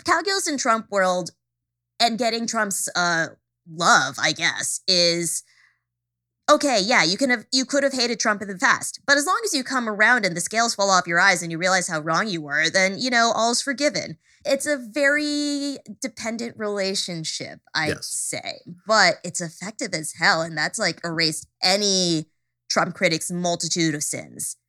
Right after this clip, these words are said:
Speaker 2: It's interesting to me because a lot of the postmortems I've been reading about this Republican primary are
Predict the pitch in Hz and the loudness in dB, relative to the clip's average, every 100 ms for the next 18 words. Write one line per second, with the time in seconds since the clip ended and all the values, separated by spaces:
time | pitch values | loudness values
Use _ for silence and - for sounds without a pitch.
0 | _ 196 294 247 233 165 143 135 143 135 | _ 2 4 2 2 2 2 2 4 4
1 | 127 - 143 151 165 139 - 131 127 120 | 4 0 0 4 4 2 0 0 0 0
2 | 113 107 104 101 101 98 95 - 92 - | 2 0 0 0 0 0 -2 -2 -6 -6
3 | 95 95 92 92 92 92 87 87 85 87 | -8 -6 -6 -8 -4 -4 -2 -6 -8 -10
4 | 87 85 85 | -8 -8 -8